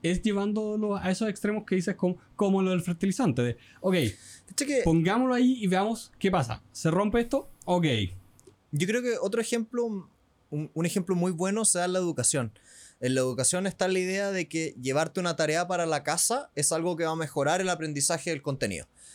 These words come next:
Speaker 2: Pero la verdad es que si le mandas una tarea, efectivamente eso puede ser así.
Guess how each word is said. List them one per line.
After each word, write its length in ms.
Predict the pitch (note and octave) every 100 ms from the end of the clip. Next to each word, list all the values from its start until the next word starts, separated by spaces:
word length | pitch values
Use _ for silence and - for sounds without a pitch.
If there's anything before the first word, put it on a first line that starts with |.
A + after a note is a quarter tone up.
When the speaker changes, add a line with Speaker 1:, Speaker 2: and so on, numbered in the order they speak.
| - _ -
Speaker 2:
Pero 180 | D#3
la 100 | E3
verdad 500 | F#3 B3 D#4 D4 C4+ -
es 120 | D3+
que 160 | C#3+ E3+
si 180 | - D#3+
le 80 | E3
mandas 260 | G#3+ A#3+
una 180 | A3+ C4+
tarea, 220 | C4 C4
efectivamente 480 | C#4+ A3 C#4+ D4+ E4+
eso 200 | E4+ D#4
puede 220 | - D#4+
ser 160 | D#4+ D#4+
así. 280 | C#4+ F#2+